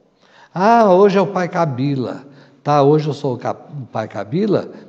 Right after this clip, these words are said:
porque eu fui o Kabila Iaô. Porque eu fui o Kabila Ebome. Porque eu fui o Kabila Babalorixá mais novo. Porque eu fui ba-, o Kabila Babalorixá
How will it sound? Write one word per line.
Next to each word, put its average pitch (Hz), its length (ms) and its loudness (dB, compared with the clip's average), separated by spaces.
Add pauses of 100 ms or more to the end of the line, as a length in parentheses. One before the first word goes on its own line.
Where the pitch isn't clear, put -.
porque 170 260 -4
eu 190 60 0
fui 196 220 -6
o - 20 -8
Kabila 196 480 -2
Iaô. 208 560 -2 (1600)
Porque - 120 -8
eu 147 80 0
fui 156 160 -2
o 131 60 -2
Kabila 131 440 -2
Ebome. 160 680 0 (640)
Porque - 140 -4
eu 131 60 0
fui 143 220 -2
o 135 60 -4
Kabila 131 400 -2
Babalorixá 120 800 -4
mais 135 300 -6
novo. 143 760 -2 (600)
Porque 123 240 -10
eu 135 80 0
fui 143 160 -8
ba-, 131 300 -6
o 123 160 -10
Kabila 117 560 -6
Babalorixá 110 1000 -8